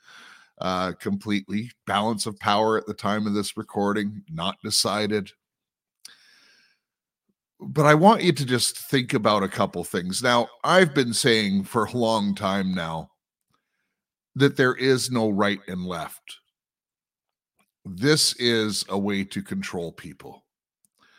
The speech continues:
This is a way to g-, you know,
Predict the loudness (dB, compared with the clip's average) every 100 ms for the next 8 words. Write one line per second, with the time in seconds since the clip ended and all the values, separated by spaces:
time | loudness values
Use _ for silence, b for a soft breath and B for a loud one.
0 | b b b -2 2 2 0 0 -2 0
1 | -2 0 0 0 -2 -4 -6 -6 -8 -12
2 | -14 -12 -12 -10 -10 -10